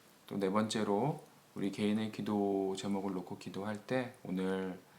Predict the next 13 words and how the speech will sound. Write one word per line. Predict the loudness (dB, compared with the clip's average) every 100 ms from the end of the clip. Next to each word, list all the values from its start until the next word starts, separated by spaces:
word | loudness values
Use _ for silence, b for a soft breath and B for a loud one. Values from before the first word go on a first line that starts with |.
| B B -6
나눈 | -2 0 0 -2 -4 -6 -6
말씀, | -2 -2 -4 -6 -4 -6
묵상한 | -8 -6 -2 -2 -2 -8 -6 -4
것들을 | -4 -6 -6 -8
기억하시면서 | -6 -8 -6 -6 -4 -6 -6 -8 -6 -6 -8 B B B B B B
나의 | -6 -4 -2
삶 | -4
속에서 | -4 -2 -2 0 0 0 -2 -8 -12
하나님이 | -6 -4 -2 -2 -2 -2
나에게 | -2 -4 -4
베풀어 | -6 -8 -4 -4
주신 | -4 -4 -4 -4 -4 -6 B B B B -10
공의와 | -4 -2 -2 0 0 -4